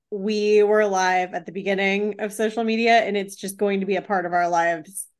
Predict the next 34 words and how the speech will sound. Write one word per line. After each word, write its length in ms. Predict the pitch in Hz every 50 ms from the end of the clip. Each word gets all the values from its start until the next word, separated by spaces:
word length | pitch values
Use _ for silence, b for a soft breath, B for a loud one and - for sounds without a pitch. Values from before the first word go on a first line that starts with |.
| _
for 100 | - 196
the 60 | 185 170
rest 200 | - - - -
of 40 | 185
our 100 | 175 165
lives. 260 | 165 170 180 190 196 202
Like, 160 | 233 220 233
when 180 | 240 262 262
I 160 | 269 269 285 320
think 220 | - 359 339 349
of 160 | 370 320 294
social 320 | - - 240 240 262 269 247
media, 280 | 233 226 220 220 214
I 60 | 208
think 200 | 214 226 233 220
of, 80 | 226 202
like, 180 | 214 208 208 202
my 220 | 196 208 196 196
mom, 320 | 196 196 196 190 196 196 190
and 80 | 190
it's 140 | 185 175 -
not 160 | 208 185 180
a 40 | 190
big 200 | 190 196 190 208 202
thing 140 | 196 185 175
to 60 | 180
her 160 | 180 190 185 180
and 100 | 175 175
she 80 | - 190
barely 340 | 190 175 175 180 180 175
ever 180 | 175 170 170 180
uses 340 | 175 170 170 165 190 160 160
it 300 | 180 175 175 175 165 165
and 200 | 170 175 175